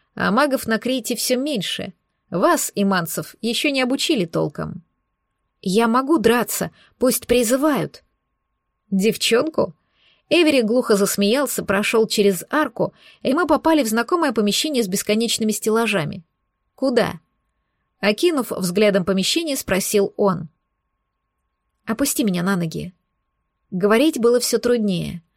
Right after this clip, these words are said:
Пока меня осторожно опускали на пол, мир дважды затемнился и перевернулся.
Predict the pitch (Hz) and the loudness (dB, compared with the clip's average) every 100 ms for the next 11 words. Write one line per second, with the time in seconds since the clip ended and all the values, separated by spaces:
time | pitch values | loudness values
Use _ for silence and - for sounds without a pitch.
0 | _ _ _ 214 214 339 262 277 - 233 | _ _ _ -2 0 0 0 -2 -4 -6
1 | - 262 269 226 214 - 208 220 - 202 | -2 0 0 0 -4 -4 -4 -4 0 2
2 | 175 233 311 - - _ _ _ _ 226 | 2 -2 -4 -6 -8 _ _ _ _ -2
3 | 285 285 - 208 226 233 190 185 185 - | 2 2 0 -2 2 2 2 0 0 0
4 | 202 220 330 - 262 240 240 233 196 160 | 0 0 -2 -2 -2 0 0 2 0 -4
5 | - - - | -8 -8 -10